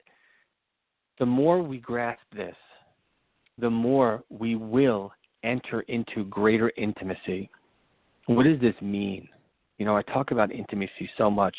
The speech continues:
uh, in, in, on, on the blog, on, on, on these broadcasts, uh, in the, in the book, The Mind of Christ. I talk about intimacy. Well, what is it? Guys, picture feeling the presence of his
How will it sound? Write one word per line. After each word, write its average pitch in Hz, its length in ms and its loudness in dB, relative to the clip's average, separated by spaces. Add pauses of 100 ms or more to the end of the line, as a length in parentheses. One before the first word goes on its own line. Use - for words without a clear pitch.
(180)
uh, 98 360 -6 (320)
in, 196 400 -4
in, 196 300 0 (240)
on, 110 420 0 (200)
on 110 100 2
the 95 80 4
blog, 131 520 6
on, 107 200 2
on, 104 300 -4
on 101 300 -10
these - 320 -20
broadcasts, 113 680 2 (380)
uh, 98 280 -8 (120)
in 101 400 -10
the, 95 80 -6 (200)
in 120 80 -8
the 101 80 -6
book, 101 320 0
The 107 80 -2
Mind 107 300 0
of 101 80 -8
Christ. 101 400 -4 (720)
I - 100 -8
talk - 300 -2
about 107 180 2
intimacy. 104 600 -10
Well, 101 180 -6
what 139 240 -2
is 117 260 -6
it? - 180 -10 (1600)
Guys, 135 180 4 (120)
picture 190 420 0 (180)
feeling 135 320 4
the 110 80 2
presence 110 520 0
of 104 80 -4
his 98 120 -4